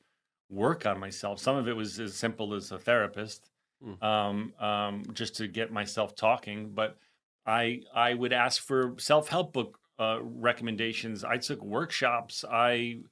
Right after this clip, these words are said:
Speaker 1: you know, there's a, th-, now there's ted Talks. I mean, there's, you can't just sit back and, uh, like, my attitude about life when you're in a crisis mode, if, even if it's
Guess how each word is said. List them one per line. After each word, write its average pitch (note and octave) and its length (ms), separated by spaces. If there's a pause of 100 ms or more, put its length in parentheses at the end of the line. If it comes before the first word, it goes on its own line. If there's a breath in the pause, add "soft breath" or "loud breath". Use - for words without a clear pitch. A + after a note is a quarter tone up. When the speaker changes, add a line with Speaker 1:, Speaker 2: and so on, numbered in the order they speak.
(440)
Speaker 1:
you B2+ 120
know, B2+ 280
there's C3+ 200
a, C#3+ 180 (120)
th-, D3+ 160
now C3 280
there's B2 280
ted E3+ 300
Talks. C3 480
I C3 40
mean, B2+ 240
there's, C3 320 (280 soft breath)
you C#3+ 120
can't G#3 240
just F3 200
sit E3+ 160
back D3+ 360
and, C3 160
uh, C#3+ 200
like, C3 240
my D#3 180
attitude E3+ 360
about A#2 280
life B2 260
when A#2+ 100
you're A#2 140
in A2+ 80
a G#2+ 40
crisis A#2+ 540
mode, G#2 360 (200)
if, B2 160
even A#2+ 240
if A2 140
it's - 320